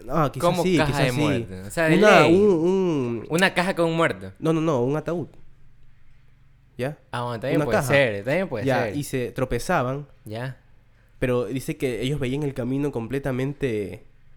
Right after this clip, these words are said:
Speaker 1: eh, o sea, vacío, sin nada.
Speaker 2: ¿Sabes qué me hiciste de acuerdo?
Speaker 1: ¿Qué?
Speaker 2: Ayer me fui a ver una obra con mis hermanitos así de Halloween.
Speaker 1: ¿Ya?
Speaker 2: Y contaban esa historia de Mariangula.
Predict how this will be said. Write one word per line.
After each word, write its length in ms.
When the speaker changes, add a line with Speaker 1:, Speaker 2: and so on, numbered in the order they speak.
Speaker 1:
eh, 460
o 80
sea, 260
vacío, 420
sin 200
nada. 400
Speaker 2:
¿Sabes 220
qué 100
me 100
hiciste 240
de 60
acuerdo? 400
Speaker 1:
¿Qué? 200
Speaker 2:
Ayer 240
me 120
fui 240
a 80
ver 160
una 320
obra 220
con 120
mis 100
hermanitos 440
así 160
de 120
Halloween. 520
Speaker 1:
¿Ya? 220
Speaker 2:
Y 360
contaban 420
esa 160
historia 280
de 60
Mariangula. 680